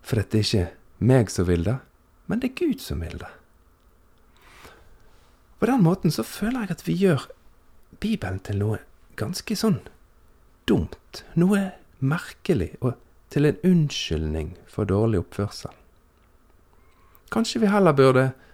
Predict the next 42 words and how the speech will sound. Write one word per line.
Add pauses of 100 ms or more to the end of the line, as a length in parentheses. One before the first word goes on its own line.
(120)
ta
opp
igjen
denne (200)
gamle
boken,
og
så
se
det
at,
eh, (640)
disse
folkene,
disse
forfatterne,
de
skrev
også
ting
som
at (560)
når
det
kommer
en
fremmed (200)
og
vil
bo
iblant
dere, (1000)
da
skal
du
behandle
han (840)
som
en
av
dine (100)
egne.